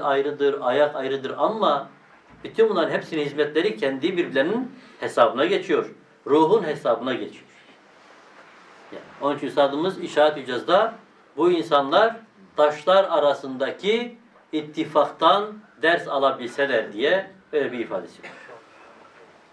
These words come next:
Yani bir evi oluşturan taşlar var ya, birbirlerine öyle kenetliyor-, kenetleniyorlar ki keşke insanlar da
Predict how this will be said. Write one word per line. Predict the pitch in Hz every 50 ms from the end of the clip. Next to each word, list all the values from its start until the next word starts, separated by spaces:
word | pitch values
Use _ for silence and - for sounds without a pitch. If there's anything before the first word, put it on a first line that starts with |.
| _ _ _ _ _ _ _ _ _ -
Yani | 143 - - - -
bir | 151 175 175
evi | 170 156 151 165
oluşturan | 160 151 143 - - - 160 151 - -
taşlar | 151 - - - 170
var | - 247 247 -
ya, | - - - - - - - _ _ _
birbirlerine | 143 170 175 160 156 165 160 160 156
öyle | 185 196 196 190 180 -
kenetliyor-, | - 156 151 147 147 - 147 147 151 151 151 -
kenetleniyorlar | - 151 151 139 139 131 139 143 143 175 190 208 269 262 - -
ki | - - - - - - - - _ - - -
keşke | - 180 190 - - - 156 151
insanlar | 147 143 - 139 135 147 180 185 - -
da | 139 151 180 208 - -